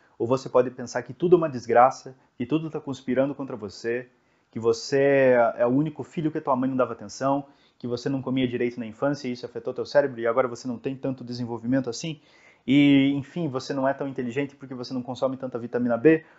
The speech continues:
ou, ah, eu não consigo fazer porque eu sou muito desleixado, ah, eu sou muito depressivo,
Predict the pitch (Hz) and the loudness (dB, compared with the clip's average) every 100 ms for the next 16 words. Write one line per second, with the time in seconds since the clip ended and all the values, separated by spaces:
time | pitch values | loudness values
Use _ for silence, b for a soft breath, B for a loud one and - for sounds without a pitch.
0 | b - 151 151 170 175 165 151 131 143 | b 2 8 12 12 10 8 2 -2 -4
1 | 143 139 135 147 135 131 135 143 131 135 | -2 -4 -8 -8 0 2 2 0 -6 -8
2 | - 127 139 139 127 120 107 - 156 151 | -4 -2 -2 -4 -8 -4 -4 8 8 8
3 | 143 - b - 165 170 147 139 147 135 | 4 -12 b 0 2 4 2 -2 -6 -6
4 | 131 117 - 107 104 - 165 147 165 | -6 -10 -8 -10 -8 -4 -4 -2 -6